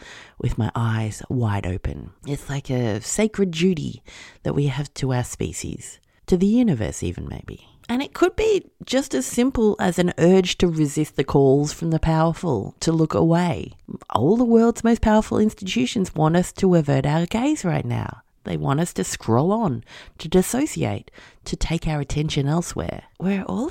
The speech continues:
engaging in a very simple act of defiance by bringing attention and awareness to the very last thing the powerful want our attention and awareness on, one pair of eyes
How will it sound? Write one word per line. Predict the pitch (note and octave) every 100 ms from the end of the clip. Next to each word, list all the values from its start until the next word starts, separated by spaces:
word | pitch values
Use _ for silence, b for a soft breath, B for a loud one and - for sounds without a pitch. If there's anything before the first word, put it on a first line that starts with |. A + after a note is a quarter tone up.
| -
engaging | A#3+ E3+ D#3 - D#3 D#3+
in | D#3+
a | F3+
very | F#3+ F#3+ G3+
simple | - F#3+ F#3+ F#3 -
act | C#3 -
of | C#3+
defiance | C3+ B2 D3 D3+ D3 A2+ - -
by | A2+
bringing | G#2 A#2 C#3 D#3
attention | D3 - B2+ A#2+ B2+ A#2+ A#2
and | C3
awareness | C3 C#3 C#3+ B2 - -
to | F3
the | G3
very | G#3 G3
last | F3+ E3+ F3+ -
thing | A#3 F#3
the | C#3
powerful | - D#3+ E3 F#3 E3+
want | G3+ A#3+ -
our | E2 G#2+
attention | G#2 C3 C3+ B2+ A#2
and | - B2+
awareness | A#2+ C3+ B2+ A#2+ F3
on, | G#3 D#3+ - - b
one | b D3 D3+ D#3+ - _ -
pair | C3 B2+ C#3
of | - G#2
eyes | A2 A#2+ B2 B2